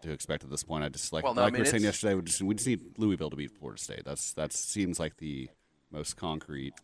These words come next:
Speaker 1: path
Speaker 2: Well, that
Speaker 1: in
Speaker 2: will be
Speaker 1: for
Speaker 2: the
Speaker 1: the
Speaker 2: most,
Speaker 1: Longhorns.
Speaker 2: you know, that, that's the most controversial, because if the charge is to get the best four teams, even if Florida State wins, and depending on what type of win it is, they're playing Louisville, they got a backup quarterback.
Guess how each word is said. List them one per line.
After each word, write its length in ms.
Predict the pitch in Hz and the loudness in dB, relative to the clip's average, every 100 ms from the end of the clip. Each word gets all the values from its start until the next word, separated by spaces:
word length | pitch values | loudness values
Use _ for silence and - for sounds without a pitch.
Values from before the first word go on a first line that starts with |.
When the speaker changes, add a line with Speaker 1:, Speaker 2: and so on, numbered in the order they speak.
| - | -10
Speaker 1:
path 180 | - 71 | -4 0
Speaker 2:
Well, 80 | 143 | 2
that 140 | 156 | 2
Speaker 1:
in 60 | 165 | 2
Speaker 2:
will 80 | 208 | 0
be 100 | 175 | 0
Speaker 1:
for 40 | |
Speaker 2:
the 60 | 156 | 4
Speaker 1:
the 80 | |
Speaker 2:
most, 320 | 151 127 - - | 4 2 -4 -14
Speaker 1:
Longhorns. 240 | 120 95 - | -12 -12 -10
Speaker 2:
you 100 | 139 | -4
know, 120 | 127 113 | -2 4
that, 200 | 139 123 | 6 6
that's 240 | 139 - | 4 4
the 60 | 160 | 2
most 180 | 151 | 2
controversial, 680 | - 139 131 110 92 - 95 | 6 4 4 0 0 -2 -6
because 480 | 87 101 110 101 95 | -4 -2 2 2 2
if 220 | 107 104 | -2 -2
the 80 | 110 | -4
charge 320 | - 131 131 | 4 6 6
is 60 | 107 | 4
to 60 | |
get 120 | 120 120 | -2 0
the 60 | |
best 240 | 113 117 - | 4 4 4
four 200 | 123 113 | -2 -2
teams, 340 | - 117 107 | -2 -4 -4
even 220 | 131 127 | -4 0
if 120 | 123 139 | 0 0
Florida 280 | 147 135 | 2 2
State 280 | 117 127 104 | 2 0 0
wins, 480 | 156 139 120 117 - - - - - _ _ | 2 2 2 -2 -8 -16 -20 -20 -20 _ _
and 420 | 101 107 107 107 101 - | -6 -4 -4 -6 -12 -10
depending 360 | 117 135 120 | -4 0 0
on 60 | 113 | 2
what 100 | 113 | 2
type 160 | 131 113 | 2 0
of 80 | |
win 140 | 113 123 | 0 2
it 80 | 113 | 4
is, 140 | 120 | 4
they're 80 | 113 | 2
playing 260 | 113 117 110 | 2 2 4
Louisville, 320 | 127 120 120 | 2 2 2
they 80 | 107 | 2
got 120 | 107 | 2
a 20 | |
backup 320 | 107 120 110 | 2 2 2
quarterback. 520 | - 127 113 107 101 | 0 0 4 6 6